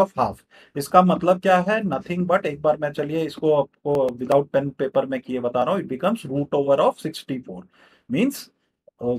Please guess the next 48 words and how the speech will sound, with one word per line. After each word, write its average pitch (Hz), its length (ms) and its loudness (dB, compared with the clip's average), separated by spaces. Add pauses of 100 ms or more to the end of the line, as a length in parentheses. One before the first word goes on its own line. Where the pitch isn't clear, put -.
(100)
the 120 160 2
square 151 320 8
root 180 280 4
of - 140 -8
sixty - 300 -6
four, 104 220 -6
which 190 280 -2
is - 200 -4
actually 160 360 -2 (180)
eight। 113 220 -12 (680)
थर्टी 180 300 2
टू 233 260 2
to 202 140 2
the 196 140 4
power 185 220 8
of 165 160 2
one 165 180 2
by 151 140 6
five, 90 260 -10 (500)
तो 190 220 4
इसमें 165 320 -2
क्या 180 200 4
है, 233 160 0 (180)
two 196 100 2 (120)
to 208 100 0
the 202 140 4
power 180 260 4
of 190 100 2 (120)
five 156 280 2
होता 156 280 2 (100)
है, 165 120 -2
thirty 117 360 -6
two 220 160 -2 (140)
to 156 100 -2
the 156 160 2
power 139 400 2 (400)
into 147 320 0 (560)
one 143 160 2
by 151 160 8
five, 104 240 -8
तो - 160 -4
five 180 240 4
into 180 240 2
one 160 180 -2
by 170 120 4
five 220 280 2 (420)
is 208 240 0 (300)
one, 151 260 4